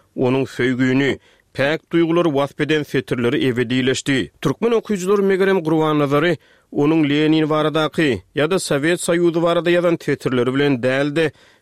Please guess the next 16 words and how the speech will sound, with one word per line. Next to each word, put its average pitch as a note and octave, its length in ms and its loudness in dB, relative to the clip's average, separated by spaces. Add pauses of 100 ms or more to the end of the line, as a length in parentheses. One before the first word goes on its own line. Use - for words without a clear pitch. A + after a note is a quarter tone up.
(120)
Güýz D#3+ 360 0
gününiň F3 360 2
ýadaw C3+ 400 0
şöhleleri B2+ 600 -2
barada C#3+ 300 0
ýazan C3 360 0
setirleri B2+ 540 -2
bilen C#3 300 0 (360)
ýa-da B2+ 280 -2
"Bir A3 120 0
kemsiz F#3+ 480 -4
gözel D#3+ 300 0
ýok" F3+ 240 0 (140)
diýenmişinler, D3+ 800 0 (440)
belki C#3 340 -4
şol G#3 160 0